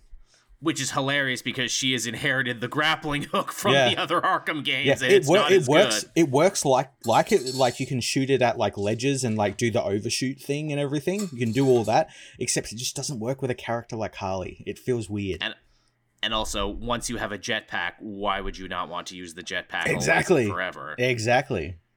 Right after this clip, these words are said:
Speaker 1: You can't give me a jetpack and then tell me no jetpack. Uh, the general consensus, too, is, you know, the story, the voice acting, all of that is really
Speaker 2: Mm.
Speaker 1: good. You know, obviously you have lots of characters, you know, Tara Strong is back, uh, Deborah Wilson as
Speaker 2: Mm-hmm.
Speaker 1: Amanda Waller that I was the most interested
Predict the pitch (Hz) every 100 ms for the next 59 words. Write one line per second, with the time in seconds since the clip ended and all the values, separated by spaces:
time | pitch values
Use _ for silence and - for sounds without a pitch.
0 | _ - _ _ _ 101 - 135 117 131
1 | 120 110 117 123 - 107 104 98 95 95
2 | 104 95 98 90 92 85 98 101 - 80
3 | 82 - - - 131 - 165 202 254 190
4 | 156 185 147 139 185 113 123 123 117 123
5 | 127 - 127 135 147 139 113 113 127 135
6 | 131 135 143 135 131 107 123 123 120 120
7 | 113 98 113 110 131 160 123 113 98 101
8 | 104 101 104 - 107 98 107 104 92 -
9 | - - 123 120 - 120 - 123 117 113
10 | 104 98 104 123 123 123 120 92 90 -
11 | 120 120 120 113 127 120 117 120 98 -
12 | 120 113 110 117 123 127 135 117 117 -
13 | - - 117 123 139 117 113 113 113 101
14 | 101 110 117 113 110 110 135 175 131 127
15 | 107 101 - 95 101 - 98